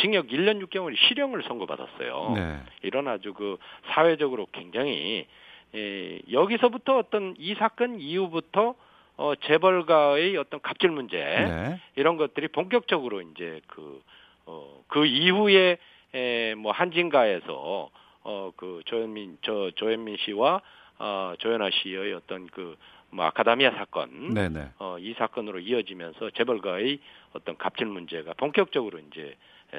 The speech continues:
Speaker 1: 사회 문제로 등장을 하는 계기가 됐죠.
Speaker 2: 네. 어, 그 스-, 장남,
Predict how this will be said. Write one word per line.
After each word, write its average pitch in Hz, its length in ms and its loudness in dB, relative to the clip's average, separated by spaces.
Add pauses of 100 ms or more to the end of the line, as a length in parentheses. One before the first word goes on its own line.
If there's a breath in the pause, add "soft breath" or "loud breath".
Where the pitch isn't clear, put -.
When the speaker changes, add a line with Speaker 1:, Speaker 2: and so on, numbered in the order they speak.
Speaker 1:
사회 147 160 4
문제로 87 340 -8
등장을 82 360 -8 (160)
하는 85 320 -12
계기가 113 280 0
됐죠. - 360 -10 (140)
Speaker 2:
네. 90 340 -2 (880 loud breath)
어, 113 800 -2 (100)
그 143 540 0
스-, - 280 -16 (1400)
장남, 165 680 4